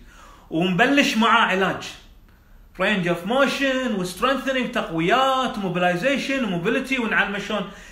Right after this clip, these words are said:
يشتغل على نفسه في البيت، ها؟ وشوي شوي، شوي شوي، شوي شوي، ويجينا بعدين مرة ثانية، ها، ما شاء الله،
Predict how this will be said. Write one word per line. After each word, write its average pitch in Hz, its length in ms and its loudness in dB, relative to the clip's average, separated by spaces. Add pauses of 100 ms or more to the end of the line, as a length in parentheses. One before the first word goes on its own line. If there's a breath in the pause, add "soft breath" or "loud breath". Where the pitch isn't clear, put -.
يشتغل 190 380 -4
على 180 200 0
نفسه 214 260 -2
في - 100 -8
البيت، 277 580 2
ها؟ 285 240 -2 (600 loud breath)
وشوي 262 540 4
شوي، 240 380 2
شوي 269 320 0
شوي، 233 320 -2
شوي 269 300 0
شوي، 214 260 0
ويجينا 226 380 0
بعدين 220 280 2
مرة 214 180 2
ثانية، 202 360 -2
ها، 233 340 0
ما 208 140 0
شاء 196 180 -4
الله، 233 440 -2